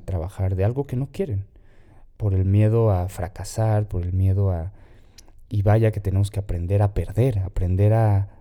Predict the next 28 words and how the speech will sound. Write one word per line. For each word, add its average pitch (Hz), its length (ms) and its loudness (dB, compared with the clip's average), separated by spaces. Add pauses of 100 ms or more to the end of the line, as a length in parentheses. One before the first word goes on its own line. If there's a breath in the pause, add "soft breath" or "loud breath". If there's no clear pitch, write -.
(120)
a, 90 540 -8 (500)
a - 80 -2
enseñarnos 110 680 2
este 120 200 -8
camino, 110 640 0 (260)
y 98 680 0
si 95 260 -2
esto 113 220 -2
es 120 60 -4
lo 107 100 -2
que 98 100 -2
amamos, 98 500 -2 (380 loud breath)
hacerlo 127 380 0
lo 139 120 4
mejor 127 320 0
posible. 123 480 -6
No 92 160 -2
tenemos 117 460 0
que 92 160 -6
ser 98 340 -2 (420 loud breath)
otro, - 520 -2
no 101 160 2
tenemos 110 340 0
que - 140 -4
ser 101 420 0 (1700 soft breath)
el 107 320 4
hombre 107 340 4
más, 101 480 0